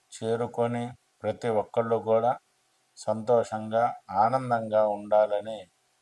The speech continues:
కోరుకుంటూ ఉన్నాము. విశ్వావసు నామ సంవత్సరంలో ప్రతి ఒక్కళ్ళకి కూడా అంతా మంచే జరుగుతూ ఉంటుంది,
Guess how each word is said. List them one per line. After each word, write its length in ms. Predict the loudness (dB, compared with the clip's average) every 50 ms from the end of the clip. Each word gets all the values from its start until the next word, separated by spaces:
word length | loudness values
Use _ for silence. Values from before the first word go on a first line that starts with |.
| _ _
కోరుకుంటూ 640 | _ -8 -6 -6 -6 -8 -8 -10 -10 -8 -6 -6 -6
ఉన్నాము. 540 | -6 -6 -4 -2 -2 -2 -2 -4 -6 -10 -10 _ _ _ _ _ _ _ _ _ _ _ _ _ _ _ _ _ _ _ _ _ -14
విశ్వావసు 880 | -10 -8 -6 -6 0 4 6 8 8 8 8 6 4 2 0 -6 -6 -4
నామ 320 | 0 0 0 0 0 -2
సంవత్సరంలో 1040 | -6 -8 -8 -10 -10 -10 -10 -10 -8 -8 -6 -6 -4 -2 0 0 2 2 0 -4 -8 _ _ _ _ _ _ _ _ _ _ _ _ _ _ _ _ _ -2
ప్రతి 340 | -2 -2 -2 -2 -4 -2 0
ఒక్కళ్ళకి 680 | 0 0 0 0 0 0 0 0 -2 -6 -6 -8 -10 -6
కూడా 420 | -2 0 2 4 4 4 4 2 0 -8 _ _ _ _ _ _ _ _ _ _ _ _ _ _ _ _ _ _ _ -10
అంతా 340 | -8 -8 -2 4 6 6 6
మంచే 480 | 6 4 -2 -8 -8 -6 -2 -2 -2 -2
జరుగుతూ 560 | -2 -2 -4 -4 -4 -8 -10 -8 -6 -6 -4
ఉంటుంది, 680 | -4 -6 -6 -8 -10 -10 -10 -10 -10 -10 -10 -12 -14